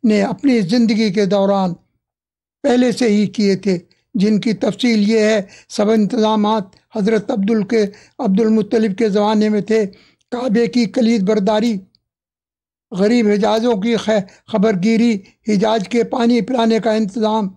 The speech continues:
ख़ानदान हाशिम के पास हज़रत अब्दुल के मुत्तलिब के ज़माने से था। खून बहा का फ़ैसला, अलम बरदारी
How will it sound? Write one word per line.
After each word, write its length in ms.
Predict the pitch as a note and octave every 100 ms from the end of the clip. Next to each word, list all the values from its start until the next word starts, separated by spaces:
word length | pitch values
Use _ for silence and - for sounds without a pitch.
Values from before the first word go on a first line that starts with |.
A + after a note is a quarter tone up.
| _ _ _ _ -
ख़ानदान 460 | A3 G#3+ A3 A#3
हाशिम 440 | A3 F#3+ G3+ B3+ G#3+
के 140 | A3
पास 380 | G3+ A#3+ G#3 F#3 _ - -
हज़रत 400 | G#3+ G#3+ A3 G3+
अब्दुल 340 | B3 F#3+ G#3+
के 220 | G3 G#3 F#3+ - _ -
मुत्तलिब 480 | A3 G#3+ C4+ A3 F#3+
के 200 | A3 G3+ F#3 A#3+
ज़माने 400 | A3 G3+ G3 F#3+
से 180 | G3+ F#3+
था। 220 | F#3+ F3+ - _ - - -
खून 240 | A3 A3 G#3+
बहा 240 | G3 G#3
का 200 | G3 A3
फ़ैसला, 460 | - A3 G#3 A#3 B3 A#3 - _ - - - - _ _ _ _ _ _ _ _ _ _ _ _ _ _ _ _
अलम 280 | A3 G#3+ A#3
बरदारी 580 | G#3+ G#3+ F#3 G#3 B3 G#3+